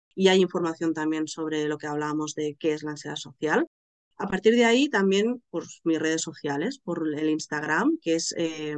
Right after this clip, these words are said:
Mireia, bueno, lo pondréis aquí abajo, Mireia Masip Psicóloga, em, que luego, pues, lo, lo veréis aquí abajo en el, en el podcast. Y, y obviamente desde ahí, pues, si me queréis contactar, pues, sin problema os, os contestaré encantada.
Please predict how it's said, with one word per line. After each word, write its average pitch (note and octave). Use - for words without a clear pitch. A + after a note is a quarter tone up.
Mireia, D#3+
bueno, D3+
lo D3
pondréis D3+
aquí D#3
abajo, D#3+
Mireia E3+
Masip E3
Psicóloga, F3+
em, F3
que E3+
luego, E3
pues, -
lo, D3
lo D3+
veréis D3+
aquí D3
abajo D3+
en D#3
el, C#3+
en D#3+
el D3
podcast. A#3+
Y, G3
y D#3+
obviamente D#3+
desde E3
ahí, F3
pues, F#3+
si D#3
me D#3
queréis D#3
contactar, E3
pues, -
sin D#3+
problema D#3
os, E3
os D3
contestaré D3+
encantada. C#3+